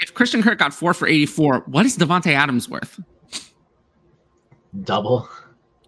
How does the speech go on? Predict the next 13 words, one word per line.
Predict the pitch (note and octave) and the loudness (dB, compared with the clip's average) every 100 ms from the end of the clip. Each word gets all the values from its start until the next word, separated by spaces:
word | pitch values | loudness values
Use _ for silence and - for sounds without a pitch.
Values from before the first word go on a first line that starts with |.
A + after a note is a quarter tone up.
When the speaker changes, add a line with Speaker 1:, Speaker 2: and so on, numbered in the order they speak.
| _ _ _ _ _ _ _ _ | _ _ _ _ _ _ _ _
Speaker 1:
They're | - F3 C4 | 0 2 4
gonna | C4+ | 4
get | G#3+ E3+ | 2 0
something | - D3 - A2+ | 0 -2 0 -2
done. | F#2 D#2 C3+ D3+ _ - | -2 -4 -8 -12 _ -2
They're, | D3 D3 | 0 2
they're | D3+ | 0
going | C3+ C#3 D3 D#3+ | 2 2 2 -2
to, | - F3+ F3+ - _ _ _ _ | 0 0 0 -6 _ _ _ _
I | C3 C3+ C3+ B2 | 0 0 0 0
would | A#2+ G#2 | 0 0
think, | - - C3 A3 - - _ - | -8 -2 2 2 0 -18 _ -4
but | D#3+ B2+ | -2 -2